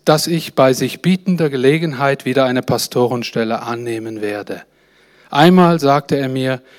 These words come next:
ich müsse ihm das nicht groß erklären. Denn er sei ja im prophetischen Team in der Gemeinde und hätte das schon innerlich lang gewusst. Und ich sag,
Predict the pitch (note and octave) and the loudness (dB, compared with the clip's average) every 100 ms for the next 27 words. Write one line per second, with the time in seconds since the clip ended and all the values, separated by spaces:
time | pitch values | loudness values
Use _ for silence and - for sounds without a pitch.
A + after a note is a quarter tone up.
0 | _ _ - B2+ F#3 F3+ F3 E3 D3 C#3 | _ _ -4 0 0 2 0 2 2 2
1 | - D3 - - C3+ B2+ C#3+ B2 - A#2 | 0 -4 -6 -4 -2 -2 -6 -10 -2 -2
2 | G2+ F#2+ E2+ _ _ _ _ _ _ _ | -2 -8 -16 _ _ _ _ _ _ _
3 | _ _ _ _ _ _ _ _ _ _ | _ _ _ _ _ _ _ _ _ _
4 | _ - E3+ F3+ D#3+ D#3 D3+ C#3+ C#3 C3+ | _ 6 6 8 6 4 4 2 0 -4
5 | C3 - C#3+ C#3+ C3+ C#3 A#2+ D#3 D3 B2 | -6 0 -2 -2 -8 -12 -8 -4 -4 -6
6 | G#2+ G#2+ A2 G#2+ A2 A2+ C3 D#3 _ _ | -10 -8 -8 -8 -8 -6 -6 -8 _ _
7 | _ _ _ _ D#3+ C3+ C#3 C3+ C3 - | _ _ _ _ -2 2 2 2 0 2
8 | C3+ - C3+ B2+ - D3 C#3 C3 A#2 - | 2 2 0 -2 -4 -4 -2 -2 -4 -4
9 | G#2+ G#2+ G2 F#2 F2+ - - - _ _ | -6 -6 -10 -14 -14 -14 -14 -20 _ _
10 | _ _ _ _ _ _ _ _ _ _ | _ _ _ _ _ _ _ _ _ _
11 | _ _ _ _ _ _ _ _ _ _ | _ _ _ _ _ _ _ _ _ _
12 | _ _ _ A#2 A2 C3+ G2+ - - - | _ _ _ -10 -8 -8 -6 -6 -8 -8
13 | - | -12